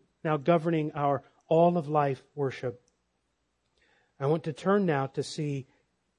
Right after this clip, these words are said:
how God's Word governs our worship together. That is, that God not only cares about His glory in our individual lives in our worship,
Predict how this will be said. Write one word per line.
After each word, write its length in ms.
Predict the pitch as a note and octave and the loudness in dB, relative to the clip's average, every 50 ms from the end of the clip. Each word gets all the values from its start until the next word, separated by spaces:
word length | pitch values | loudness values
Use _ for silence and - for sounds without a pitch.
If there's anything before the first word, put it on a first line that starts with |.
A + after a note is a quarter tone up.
| _ _ _ _ _ _ _ | _ _ _ _ _ _ _
how 120 | - D3+ | -4 -2
God's 360 | C#3 D#3 D#3 D#3 D#3+ E3 - | 2 6 6 6 6 6 4
Word 240 | D3 D#3 D3+ C3+ B2 - | 2 2 2 2 2 2
governs 500 | - D#3 D3+ C3 D#3 D3+ D3 C#3 - - _ _ _ _ _ _ _ _ _ | 2 2 2 4 0 -2 -2 -4 -8 -16 _ _ _ _ _ _ _ _ _
our 220 | - C#3 C#3+ C#3 C#3 | -2 0 2 2 2
worship 520 | B2 A#2+ D3 D#3 C#3+ - - E3 D#3+ - - _ _ _ | 0 0 0 0 0 0 0 -2 -2 -2 -10 _ _ _
together. 460 | - - B2+ C#3 C#3+ C#3 B2+ A2+ F#2+ - _ | -16 -8 -4 -2 -2 -2 -2 -6 -10 -12 _
That 160 | - D3 F3+ G3 | 0 2 4 4
is, 240 | F#3 E3+ D#3+ - - _ _ _ _ _ _ _ _ | 4 2 0 -4 -10 _ _ _ _ _ _ _ _
that 100 | - C#3+ | -8 4
God 260 | - F#3+ E3+ E3 D#3+ | 6 8 8 8 6
not 280 | C#3 D#3 F3 F3 E3 - - | 4 2 2 2 2 2 2
only 300 | F3 F#3+ A3 A#3 A3+ G3+ | 4 4 6 6 4 2
cares 440 | - - F3 F#3+ F#3+ F#3 F3 - - _ | 0 -2 2 4 4 4 4 2 -4 _
about 360 | - C#3 D#3+ D#3+ D3+ D3+ - | -4 2 4 4 4 4 0
His 200 | - - E3 C3+ | -2 -2 -2 -2
glory 600 | B2+ - D#3 D#3+ F3 F#3 F#3 E3+ D#3 D3 D3 D3 - | -2 -4 -2 0 2 2 2 2 0 -2 -2 -4 -6
in 220 | - D3+ D3 D3 - | -6 -6 -6 -6 -4
our 200 | - C#3 C3+ C#3 - - | -4 -4 -4 -4 -2 0
individual 580 | F3 F3+ D3+ E3 C3+ E3+ F3+ C3 E3 D#3+ D3 | 0 0 0 2 2 2 2 2 2 2 2
lives 400 | C#3 D#3 D#3 D#3+ E3 E3 D3+ B2+ | 4 6 6 6 6 6 4 2
in 80 | D3 C#3 | -2 -2
our 100 | B2 B2+ | -2 -2
worship, 380 | B2 C3+ C3+ - - D3+ C#3 | 0 -2 -2 0 0 -2 -2